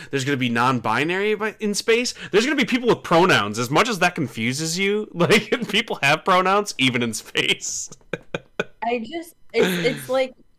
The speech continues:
Speaker 2: you know, either get on board or get out of the way kind of time. Like, you can have your original movies and you can have your old canon and you can just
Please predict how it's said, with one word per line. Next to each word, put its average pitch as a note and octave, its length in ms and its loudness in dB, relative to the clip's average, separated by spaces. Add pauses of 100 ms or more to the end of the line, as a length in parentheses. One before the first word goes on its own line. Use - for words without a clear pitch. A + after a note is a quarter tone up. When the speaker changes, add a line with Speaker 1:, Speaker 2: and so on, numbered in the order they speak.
(120)
Speaker 2:
you A3 120 -2
know, G#3 140 -2
either A#3 220 0
get A#3 180 4
on A#3+ 140 6
board G#3+ 180 0
or G3+ 60 0
get F3+ 160 0
out F3 140 0
of E3+ 60 -6
the E3+ 80 -4
way E3+ 280 -2
kind D4+ 200 -8
of D4 80 -16
time. D4+ 240 -4
Like, F#3+ 160 -2
you G#3+ 220 -6
can D4 160 -8
have F#3 560 -2
your E3+ 460 0
original F3 460 -6
movies E3 520 -6
and D#3+ 140 -12
you E3 140 -6
can A3 140 -8
have E3 420 -6
your D#3+ 360 -2
old F3+ 420 0
canon D#3 460 -6
and D3+ 120 -8
you D#3 140 -6
can F#3+ 200 -4
just F#3+ 240 -4